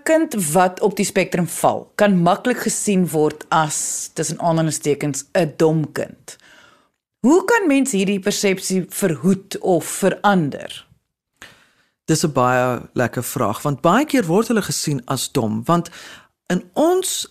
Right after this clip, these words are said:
Speaker 2: neurotypiese wêreld
Speaker 1: Mm.
Speaker 2: verstaan ons dat as iemand sosiaal is, dan is hulle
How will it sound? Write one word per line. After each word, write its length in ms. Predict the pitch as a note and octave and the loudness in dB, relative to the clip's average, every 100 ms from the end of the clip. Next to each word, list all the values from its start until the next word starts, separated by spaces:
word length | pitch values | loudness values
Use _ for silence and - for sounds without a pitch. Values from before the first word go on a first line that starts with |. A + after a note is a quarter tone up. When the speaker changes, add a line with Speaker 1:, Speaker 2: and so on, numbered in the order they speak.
| - | -6
Speaker 2:
neurotypiese 1300 | F3+ E3+ E3 E3 - - - - - A3 G#3+ G3 D3+ | 0 2 2 0 -8 -20 -16 -14 -2 0 2 0 0
wêreld 480 | A#2+ E2 - - F#3 | 0 -2 -4 -8 -12
Speaker 1:
Mm. 60 | D#3 | -14
Speaker 2:
verstaan 680 | - F#3 - - C#4 D#4 | -6 -6 -4 0 2 2
ons 120 | B3+ - | 0 0
dat 160 | D#3 | -2
as 160 | D3+ - | -2 -4
iemand 340 | G#3 A3 A3+ A3 | 0 2 0 -2
sosiaal 600 | F#3 F#3 A#2+ B2 F#3+ - | -2 -2 0 2 2 0
is, 180 | B2+ | -4
dan 200 | - C#3+ - | -2 -4 -2
is 200 | F#3 F3+ | -2 -2
hulle 320 | C#3 C#3 C#3+ | 0 2 0